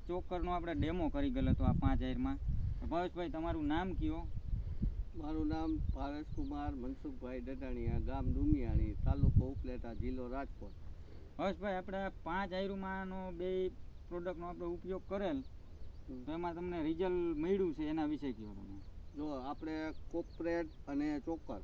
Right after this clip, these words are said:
Speaker 2: આ બે વસ્તુ મારવાથી આપને સફેદ માખી, લીલી પોપટી, પછી ગળો, આમાં કોઈ વસ્તુ રહી
Speaker 1: આમાં છે
Speaker 2: નથી.
Speaker 1: નહીં કાંઈ, બધું
Speaker 2: આ, આ
Speaker 1: વહી ગયું,
Speaker 2: દવા
Speaker 1: બરોબર?
Speaker 2: માર્યા પછી કોઈ વસ્તુ રહી
Speaker 1: આજે
Speaker 2: નથી.
Speaker 1: આઠ દિવસ થયા છે.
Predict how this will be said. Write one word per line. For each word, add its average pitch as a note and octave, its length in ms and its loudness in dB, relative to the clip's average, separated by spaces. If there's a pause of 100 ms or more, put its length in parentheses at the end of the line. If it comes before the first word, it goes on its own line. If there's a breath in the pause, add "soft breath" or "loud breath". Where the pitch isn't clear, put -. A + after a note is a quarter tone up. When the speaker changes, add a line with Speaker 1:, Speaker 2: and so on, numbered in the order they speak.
(400)
Speaker 2:
આ C#3 100 -4
બે E3+ 220 2
વસ્તુ E3+ 400 -2
મારવાથી C#3+ 760 -2
આપને D3 460 -2
સફેદ D#3 440 -4
માખી, D3+ 560 -2 (480)
લીલી D3 280 2
પોપટી, D3+ 720 0 (640)
પછી - 240 8
ગળો, - 500 8 (480)
આમાં D#3+ 260 6 (100)
કોઈ F#3 200 6
વસ્તુ E3 380 4
રહી D#3 140 8
Speaker 1:
આમાં - 220 12
છે - 120 10
Speaker 2:
નથી. - 140 12
Speaker 1:
નહીં C#4+ 180 8
કાંઈ, C4 220 4
બધું - 200 12
Speaker 2:
આ, - 80 8
આ - 80 4
Speaker 1:
વહી C#4 80 6
ગયું, C#3+ 140 6
Speaker 2:
દવા - 100 10
Speaker 1:
બરોબર? D#3+ 200 6
Speaker 2:
માર્યા E3 340 10
પછી D#3+ 360 8
કોઈ E3 220 8
વસ્તુ D3+ 440 8
રહી C3+ 140 6
Speaker 1:
આજે - 220 12
Speaker 2:
નથી. - 100 12
Speaker 1:
આઠ - 180 12
દિવસ - 400 12
થયા - 220 8
છે. - 240 10